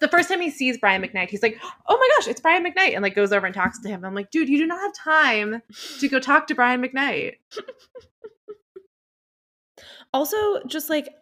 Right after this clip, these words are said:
Speaker 2: I feel like the first thing he should have done in all time loops is get clothes. Like, once he
Speaker 1: Mm-hmm.
Speaker 2: figured out how to get clothes, that should have been, you sh-, he should never have been naked more than, like, three minutes.
Speaker 1: I think once he figures out how to get that, like, black shirt, jeans outfit we see him in, that's what
Speaker 2: Yeah.
Speaker 1: he does at first.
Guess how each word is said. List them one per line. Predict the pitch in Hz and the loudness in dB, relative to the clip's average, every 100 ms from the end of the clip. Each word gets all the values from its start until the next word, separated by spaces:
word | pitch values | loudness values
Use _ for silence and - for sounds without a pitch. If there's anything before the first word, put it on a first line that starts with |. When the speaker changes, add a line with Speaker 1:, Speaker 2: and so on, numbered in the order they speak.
| - | -6
Speaker 2:
I | 254 | -4
feel | 262 262 262 | -4 -4 -2
like | 262 | -2
the | 262 | -6
first | 254 220 233 | -6 -6 -4
thing | 214 196 185 | -4 -4 -4
he | 190 | -6
should | 185 185 165 170 | -6 -4 -4 -6
have | 175 165 | -8 -4
done | 175 160 160 156 | -2 -4 -6 -4
in | 196 196 | -2 -2
all | - 175 | -2 -2
time | 175 175 160 165 | -2 -4 -4 -4
loops | 175 165 - | -8 -10 -10
is | 190 | -8
get | 185 156 - | -4 -6 -6
clothes. | - - - - - _ _ _ | -14 -14 -16 -16 -18 _ _ _
Like, | - 226 | -4 0
once | 226 | -2
he | 262 | -2
Speaker 1:
Mm-hmm. | 262 | -2
Speaker 2:
figured | 240 214 208 | -2 0 0
out | 170 165 - | 0 -2 -2
how | 190 | -4
to | 180 | -2
get | 180 165 | -2 -4
clothes, | - 160 170 | -4 -4 -4
that | 170 | -6
should | - 180 | -6 -6
have | 175 | -4
been, | 165 160 185 - _ | -4 -4 -10 -14 _
you | - 214 | -8 -8
sh-, | 214 | -4
he | 220 | -4
should | 240 226 | -2 -2
never | 202 196 | 0 2
have | 208 | 2
been | 190 190 | 2 0
naked | 170 170 | 0 -4
more | 160 160 | -4 -6
than, | 160 160 | -6 -8
like, | - - - | -10 -12 -10
three | 175 165 | -6 -6
minutes. | - - - - - - _ - - | -8 -10 -12 -12 -14 -16 _ -20 2
Speaker 1:
I | 453 480 | 2 4
think | 622 605 277 | -6 -2 2
once | 320 302 | 2 2
he | 320 | 0
figures | 294 262 262 | 0 0 4
out | 233 | 4
how | 214 | 4
to | 220 | 2
get | 214 202 | 2 2
that, | 196 185 | 2 2
like, | 175 175 - | 0 -4 0
black | 175 170 | 2 2
shirt, | - 202 185 170 - | 0 -2 -2 -2 -10
jeans | - 185 185 | -12 -10 -2
outfit | 147 147 - | -2 -2 -6
we | - | -10
see | 170 175 | -10 -10
him | 160 165 | -10 -10
in, | 135 101 - | -8 -8 -2
that's | 175 214 | 0 2
what | 175 - | 0 0
Speaker 2:
Yeah. | |
Speaker 1:
he | 170 | -6
does | - - | -10 -10
at | 190 | -16
first. | - - - - | -20 -18 -16 -18